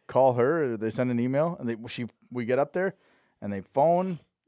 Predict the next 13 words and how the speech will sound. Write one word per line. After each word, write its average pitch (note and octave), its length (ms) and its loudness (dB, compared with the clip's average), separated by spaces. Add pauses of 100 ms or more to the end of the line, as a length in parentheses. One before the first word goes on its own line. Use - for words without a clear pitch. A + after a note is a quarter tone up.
(240)
"Uh, B2 280 -6
did A#2 200 -14
you D#3 120 -10
see E3+ 220 -8
the D3 280 -10
substitutions C3 720 -8
on D#3+ 140 -6
your D#3+ 100 -8
list?" F#3+ 260 -10
"Yeah, B2+ 220 2
we're B2 160 0
all B2+ 100 2
good." A#2 220 -4